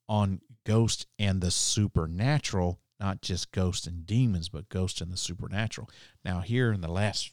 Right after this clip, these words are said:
few years, we are seeing a big, um, push by the supernat-,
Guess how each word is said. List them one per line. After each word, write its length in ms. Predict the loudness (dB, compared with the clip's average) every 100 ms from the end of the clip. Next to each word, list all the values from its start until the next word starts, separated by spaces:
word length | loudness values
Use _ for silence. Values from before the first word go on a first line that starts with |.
| -12
few 160 | -12 -8
years, 520 | -2 2 2 0 -4
we 180 | -6 -6
are 140 | -4
seeing 560 | -2 -2 -2 -4 -6 -10 _ _ _ _
a 160 | -8 -8 -10 -14 -2
big, 640 | 2 4 4 2 0 -2 _ _ _ _ _ _ _ -8
um, 560 | -4 -2 -4 -6 -12 -16 _ _ _ _ 4
push 480 | 6 4 2 -2 -8 _ _ _ _ _ _
by 400 | 0 2 0 -4 _ _ _
the 80 | -4
supernat-, 720 | -2 -2 -2 -4 -2 -4